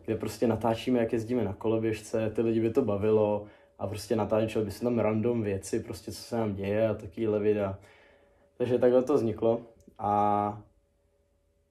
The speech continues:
proč jsme pojmenovali Skutun Swag tak, jak se to jmenuje?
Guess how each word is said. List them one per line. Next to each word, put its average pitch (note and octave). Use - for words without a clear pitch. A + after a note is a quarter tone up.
proč A#2
jsme D3
pojmenovali C#3+
Skutun C3
Swag B2
tak, A#2+
jak A#2
se B2
to A#2
jmenuje? G#2+